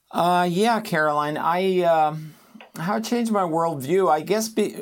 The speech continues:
I was born in nineteen fifty-five, and I, I guess as a child of the Cold War,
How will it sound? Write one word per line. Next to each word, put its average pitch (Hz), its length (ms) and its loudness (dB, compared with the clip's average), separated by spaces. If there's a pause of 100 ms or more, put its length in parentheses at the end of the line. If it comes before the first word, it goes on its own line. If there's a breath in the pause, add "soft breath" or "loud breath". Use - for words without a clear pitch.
(200)
I - 160 -6
was 185 140 -2
born 160 200 -2
in 143 120 -2
nineteen 135 360 -2
fifty-five, 143 880 -2
and 127 140 -2
I, 123 300 -2
I 135 180 -6
guess 151 300 -4
as 131 240 -2
a 113 80 -4
child 135 460 -2
of 107 140 -2
the 110 100 -4
Cold 147 400 -4
War, 110 500 -2